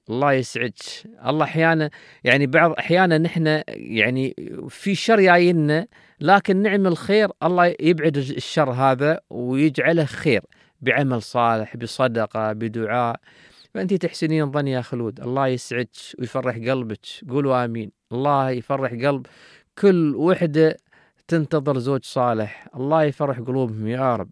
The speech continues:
يا رب يرزقهم أزواج صالحين وذراري صالحين يا رب العالمين. والش-، الشباب والشابات يجوزهم كلهم يا رب.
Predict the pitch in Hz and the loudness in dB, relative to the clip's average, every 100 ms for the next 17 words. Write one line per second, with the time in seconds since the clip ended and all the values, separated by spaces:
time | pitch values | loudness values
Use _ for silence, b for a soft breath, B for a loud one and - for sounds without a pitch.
0 | _ 104 135 135 117 107 120 120 131 127 | _ -4 0 2 0 -4 -6 -4 -6 -6
1 | 113 b b b - 127 117 135 131 117 | -8 b b b -6 -6 -4 0 2 2
2 | 101 - 135 120 - 127 117 101 - b | -2 -2 0 0 -4 -4 -2 -4 -8 b
3 | b b b 135 131 143 147 139 127 - | b b b -6 0 2 4 2 0 -2
4 | 131 127 117 131 - - 131 135 110 104 | 2 2 0 -10 -14 -6 0 0 0 -4
5 | 101 107 104 95 87 - - _ _ - | -4 -2 -2 -4 -8 -12 -18 _ _ -20
6 | 110 - - 110 - 123 170 202 190 196 | -16 -16 -14 -10 -6 0 2 2 2 -4
7 | - 196 156 151 131 - 131 135 156 127 | 0 2 2 2 0 0 -2 -2 -2 -4
8 | 110 170 139 117 120 110 98 | -6 -4 -4 -4 -2 -2 -4